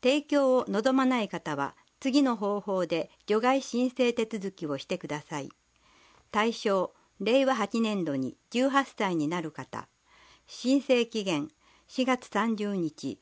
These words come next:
木曜日必着。提出書類、除外申請書、本人確認書類、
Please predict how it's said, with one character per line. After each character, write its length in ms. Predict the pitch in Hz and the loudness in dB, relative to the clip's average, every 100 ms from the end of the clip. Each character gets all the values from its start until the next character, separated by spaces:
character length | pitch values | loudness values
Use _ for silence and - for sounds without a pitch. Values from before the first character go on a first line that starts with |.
| _ | _
木 280 | - 196 262 | -4 -4 0
曜 240 | 254 247 190 | 2 2 2
日 160 | 135 | -4
必 240 | - 180 - | -8 -12 -10
着。 460 | - 160 - 147 - _ _ _ _ - | -10 -10 -8 -10 -10 _ _ _ _ -2
提 180 | 247 269 | 2 2
出 220 | - 254 | -2 -6
書 180 | - 220 | -4 -2
類、 260 | 196 139 - _ _ _ _ | -2 -4 -8 _ _ _ _
除 160 | 233 240 | 0 2
外 200 | 254 247 | 2 0
申 240 | - 214 | -2 -6
請 300 | - 196 190 | -4 -2 -2
書、 300 | - 170 156 _ _ _ _ | -2 -2 -2 _ _ _ _
本 280 | 285 294 254 | 2 4 4
人 180 | 196 | 0
確 240 | 180 180 208 | -4 -4 -2
認 240 | 208 202 | -2 -4
書 180 | 185 185 | -4 -4
類、 240 | 175 151 | -2 -4